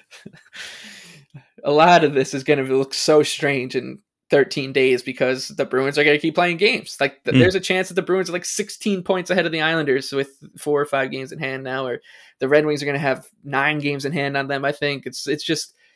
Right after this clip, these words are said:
Speaker 1: so doing that kind of mental gymnastics is not gonna make sense.
Speaker 2: Hmm.
Speaker 1: But the things,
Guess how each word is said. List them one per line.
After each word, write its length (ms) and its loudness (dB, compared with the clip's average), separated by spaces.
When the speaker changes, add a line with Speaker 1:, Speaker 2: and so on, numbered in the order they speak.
Speaker 1:
so 300 6
doing 320 2
that 200 0
kind 240 0
of 100 -2
mental 300 -2
gymnastics 580 -4
is 120 -8
not 180 0
gonna 160 -6
make 240 -10
sense. 540 -2
Speaker 2:
Hmm. 100 0
Speaker 1:
But 120 0
the 80 -4
things, 400 -2